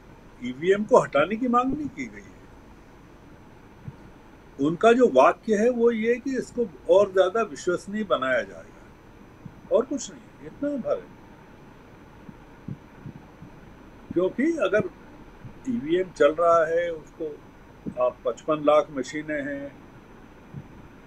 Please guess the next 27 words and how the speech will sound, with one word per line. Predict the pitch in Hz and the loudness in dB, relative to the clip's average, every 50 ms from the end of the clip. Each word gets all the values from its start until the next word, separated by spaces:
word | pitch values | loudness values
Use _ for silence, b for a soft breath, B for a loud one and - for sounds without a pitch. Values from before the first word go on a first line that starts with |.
| - - - - - - - - - - - - - - | -20 -20 -20 -20 -20 -20 -20 -20 -20 -20 -20 -14 -8 -8
अट्ठानवे, | 139 135 - - 151 151 151 156 156 160 156 | -8 -8 -2 4 4 4 4 4 0 -6 -6
छियानवे, | - - 143 135 139 143 147 156 160 156 | -6 -2 0 2 2 2 0 -2 -6 -8
अट्ठानवे | 151 - - - 143 143 143 151 156 | -8 -8 -8 -6 -6 -6 -6 -6 -8
करोड़ | 151 - 139 135 147 151 143 | -8 -6 -6 -2 -2 -4 -2
मतदाता | 135 131 123 123 - 131 135 135 131 - 147 143 131 | -2 -4 -4 -2 -2 -2 -2 -2 -2 -4 -4 -4 -4
हैं, | 135 135 135 135 127 127 131 - - - - - - - - - - - - - - - | -8 -12 -16 -18 -18 -20 -20 -20 -20 -20 -20 -20 -20 -20 -20 -20 -20 -20 -20 -18 -12 -10
इतना | 135 131 - 151 147 143 | -10 -10 -8 -6 -6 -4
बड़ा | 139 139 139 147 147 143 | 0 0 2 2 2 2
देश | 131 123 127 139 139 131 - - 143 | 0 0 -2 0 -2 -2 -6 -6 -8
है, | 131 | -6
एक | 131 131 127 127 | -6 -6 -6 -8
सौ | - - - | -12 -16 -10
चालीस | - - 117 113 120 131 127 - - - | -4 0 0 0 0 -2 -10 -12 -8 -4
करोड़ | 123 117 127 127 120 | -4 -2 -2 -2 -2
आबादी | 117 113 113 110 113 110 110 127 131 120 | -2 -2 -2 -4 -6 -8 -8 -12 -16 -16
है, | 113 110 113 117 117 - - - - - - - - - - - - - - - - - - - - - - - - - - - - - - - - - - - - - - - - - - - - - - - - - - - - - - - - - - - - - - - | -16 -16 -16 -18 -18 -20 -20 -20 -20 -20 -20 -20 -20 -20 -20 -20 -20 -20 -20 -20 -20 -20 -20 -20 -20 -20 -20 -20 -20 -20 -20 -20 -20 -20 -20 -20 -20 -20 -20 -20 -20 -20 -20 -20 -20 -20 -20 -20 -20 -20 -20 -20 -20 -20 -20 -20 -20 -20 -20 -20 -20 -20 -20 -20 -18 -16 -8 -4
तो | 165 170 185 202 233 262 - - - - - - - - - - - - - - - - - - - - - - - - - - - - - - - - - - | 0 2 2 2 2 0 -4 -10 -18 -20 -20 -18 -14 -14 -12 -12 -14 -14 -16 -20 -20 -20 -20 -20 -20 -20 -20 -20 -20 -20 -20 -20 -20 -20 -20 -20 -20 -14 0 4
हो | 220 277 277 | 4 4 4
सकता | - 302 302 - - 285 277 294 294 | 4 -2 -6 -4 -2 -2 -2 -2 -2
है | 285 277 | -6 -8
कि | - 226 | -10 -8
भाई, | 202 185 208 214 | -4 -2 -2 -2
ईवीएम | 196 165 165 170 175 190 208 208 214 214 208 | -2 -4 -8 -8 -8 -4 -2 0 0 0 0
से | - 226 220 | -2 -4 -2
करवाना | - 208 196 208 226 226 226 233 | 0 0 0 0 -2 -6 -8 -10
पड़ेगा। | - - - 170 165 - - - - - - - | -16 -16 -14 -14 -14 -16 -16 -18 -18 -18 -18 -18
जो | - - - | -16 -16 -18